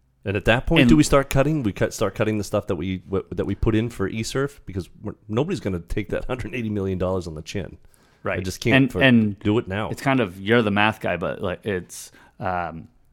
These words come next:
Speaker 2: like, compounding interest or e-,
Speaker 1: Yeah,
Speaker 2: exponential
Speaker 1: right.
Speaker 2: i-, inflation. Like, you know,
Speaker 1: This
Speaker 2: three,
Speaker 1: would be exponential,
Speaker 2: right,
Speaker 1: yep.
Speaker 2: three percent on seventy-five million, then three percent, then three percent. All, all of a sudden, the,
Speaker 1: Mm-hmm.
Speaker 2: that th-,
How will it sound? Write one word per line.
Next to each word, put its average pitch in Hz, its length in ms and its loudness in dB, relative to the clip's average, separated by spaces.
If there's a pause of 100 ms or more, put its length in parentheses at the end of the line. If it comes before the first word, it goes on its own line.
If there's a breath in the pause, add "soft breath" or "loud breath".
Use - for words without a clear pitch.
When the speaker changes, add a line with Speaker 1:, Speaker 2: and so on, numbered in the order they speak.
(280)
Speaker 2:
like, 95 200 -6
compounding 98 580 0
interest 95 540 -4
or 85 140 -6
e-, - 80 -10
Speaker 1:
Yeah, 104 80 -6 (160)
Speaker 2:
exponential 98 680 2
Speaker 1:
right. 95 160 4 (100)
Speaker 2:
i-, 120 60 -4
inflation. 95 540 -2
Like, 85 240 -10 (400 loud breath)
you 107 80 -4
know, 85 80 -2
Speaker 1:
This 92 140 -4
Speaker 2:
three, 139 100 6
Speaker 1:
would 131 60 4
be 95 80 2
exponential, 95 520 -4
Speaker 2:
right, 113 160 6
Speaker 1:
yep. - 80 -8
Speaker 2:
three 135 220 2
percent 123 420 2
on 104 320 4
seventy-five 101 540 -2
million, 101 580 2 (340 loud breath)
then 110 280 0
three 120 180 0
percent, 104 320 0
then 95 100 -4
three 104 140 -4
percent. 92 460 -6
All, 107 180 0
all 120 140 6
of 110 60 2
a 98 40 -2
sudden, 101 360 0
the, 101 120 -2
Speaker 1:
Mm-hmm. 95 240 -6
Speaker 2:
that 107 280 0
th-, 123 140 -12